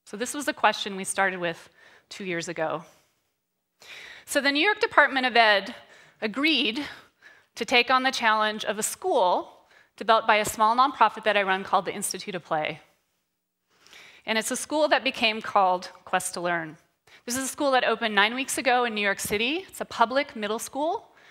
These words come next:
Started with seventy-nine extremely excited sixth graders, um, and it's gonna roll out a grade every year afterwards. Now, the big idea of this school is that we began to say, "What would happen if we could design a school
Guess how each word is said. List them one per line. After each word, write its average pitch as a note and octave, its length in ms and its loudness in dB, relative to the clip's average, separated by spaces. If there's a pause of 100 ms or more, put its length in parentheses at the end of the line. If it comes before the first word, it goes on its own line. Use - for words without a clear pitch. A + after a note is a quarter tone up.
(240)
Started A3 320 2
with G#3+ 140 -2
seventy-nine A#3 1040 2
extremely D#4 560 0
excited G#3+ 420 2
sixth - 280 -6
graders, G3 540 -4 (600)
um, G3+ 320 4
and A3+ 80 2
it's A3+ 100 -4
gonna A3+ 160 2
roll A3+ 240 4
out A#3 140 6
a A#3+ 60 -2
grade G3 480 0 (180)
every F#3+ 220 0
year F3 380 0 (220)
afterwards. D#3 680 -4 (1080)
Now, C#4+ 100 8
the D4+ 100 -2
big G#4+ 140 2 (140)
idea G4 180 2
of C#4 100 -4
this C#4 120 2
school A3 720 2 (240)
is A#3+ 120 2
that B3+ 120 4
we C#4 80 -2
began E4 380 2
to G4+ 80 0
say, B3+ 260 2
"What C#4+ 200 2
would A#4+ 140 2
happen A3 640 2 (240)
if A#3+ 120 -6
we C4 100 -2
could C4 140 -4
design B3+ 400 4
a F#4 60 0
school F#3 600 -2